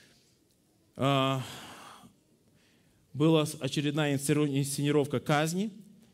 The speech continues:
и в последний момент осуждённым объявили о помиловании, назначив казнение в виде каторжных работ. Одним из самих приговорённых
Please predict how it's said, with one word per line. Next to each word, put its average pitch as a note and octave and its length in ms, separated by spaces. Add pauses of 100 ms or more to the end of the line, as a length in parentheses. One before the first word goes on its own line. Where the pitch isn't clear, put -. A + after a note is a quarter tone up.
(380)
и A#2+ 80
в - 40
последний E3 400
момент E3 340
осуждённым D3+ 680
объявили C#3 420
о C3+ 60
помиловании, E3+ 640
назначив D3+ 600
казнение D3+ 840 (680)
в A2+ 60
виде C#3+ 420
каторжных C3+ 640
работ. D3+ 440 (1200)
Одним F3+ 320
из F3 140
самих E3+ 320
приговорённых D#3 720